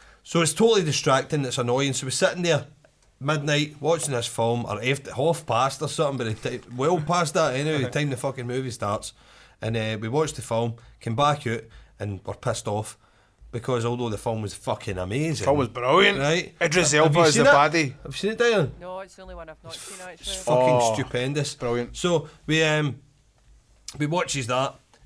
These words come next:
Speaker 1: and, uh, and I'm fucking still livid, <laughs> even though the film was great. That it, I, it was, I was totally distracted by the shitty quality
Speaker 2: Mm-hmm.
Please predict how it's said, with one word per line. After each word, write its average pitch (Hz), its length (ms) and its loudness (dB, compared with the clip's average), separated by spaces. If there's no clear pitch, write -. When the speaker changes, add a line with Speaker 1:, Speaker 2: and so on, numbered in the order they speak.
Speaker 1:
and, 120 100 -2
uh, - 200 -18
and 110 300 -6
I'm 127 400 -2
fucking 107 540 -10
still 120 320 -6
livid, 110 460 -4
<laughs> - 280 -12
even 131 240 -2
though 123 120 -2
the 117 100 -4
film 117 240 -4
was 113 120 -4
great. 110 360 -6
That 110 240 -6
it, - 220 -14
I, 113 120 -8
it 123 160 -6
was, 113 120 -10
I 123 60 -4
was 110 100 -4
totally 131 240 -4
distracted 107 560 -8
by 107 280 -6
the 113 80 -10
shitty 110 420 -6
quality 107 460 -6
Speaker 2:
Mm-hmm. 113 220 -4